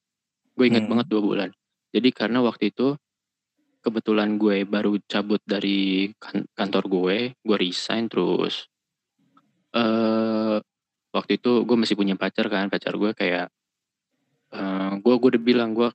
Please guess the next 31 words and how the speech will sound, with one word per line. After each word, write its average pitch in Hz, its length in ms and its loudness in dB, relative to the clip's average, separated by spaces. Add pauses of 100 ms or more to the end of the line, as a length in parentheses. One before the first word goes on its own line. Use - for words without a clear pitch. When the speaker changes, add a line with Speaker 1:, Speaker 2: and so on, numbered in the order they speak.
(180)
Speaker 1:
lagi 95 640 -2 (240)
ngalamin 95 640 0
ses-, - 480 -4
sesuatu 107 560 2
lah 98 160 0
di 87 140 -8
sini 90 180 -6
kan. 87 400 -6 (160)
Gue 120 80 4
bilangnya 110 460 4
Speaker 2:
Hmm. - 80 4
Speaker 1:
waktu 95 100 -16
itu - 160 -4
ya 107 160 0
agak, 95 400 -2 (400)
agak 117 240 0
depresi 113 480 2
sedikit, 107 560 4
cuman 98 240 -2 (840)
kalau 107 220 2
misalnya 101 460 0 (580)
gue 110 240 2 (320)
nggak 98 240 -2
megang 107 260 -2
H 98 140 -4
P, - 80 -8 (480)
gue, 123 240 0
gue, 113 240 0
gue 123 180 8
minta 117 220 2
maaf 92 400 -2